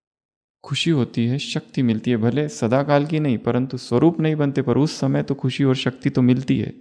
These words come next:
सुनाते समय और क्यों ना मिले, क्योंकि डायरेक्ट परमात्मा ज्ञान है, भगवान उवाच है, इसलिए भगवान के शब्दों में एक अलौकिक शक्ति है,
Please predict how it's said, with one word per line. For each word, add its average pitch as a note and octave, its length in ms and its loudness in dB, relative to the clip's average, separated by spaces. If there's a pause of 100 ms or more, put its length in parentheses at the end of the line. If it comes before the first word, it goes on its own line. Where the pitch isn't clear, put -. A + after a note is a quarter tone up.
(840)
सुनाते C3 600 2
समय D3 580 -2 (1900)
और A2 260 -2
क्यों C#3 140 2
ना B2 120 4
मिले, G#2 260 0
क्योंकि A2 360 -2
डायरेक्ट A#2+ 600 2
परमात्मा G#2+ 500 2
ज्ञान F#2 320 -2
है, - 400 -12 (200)
भगवान G2+ 400 6
उवाच A2 420 4
है, - 360 -12 (420)
इसलिए G2+ 640 -2 (520)
भगवान B2 580 2
के C3 140 0
शब्दों A#2+ 600 0
में B2+ 360 -2
एक A#2+ 380 -2
अलौकिक G#2 520 -4
शक्ति - 380 -12
है, - 120 -14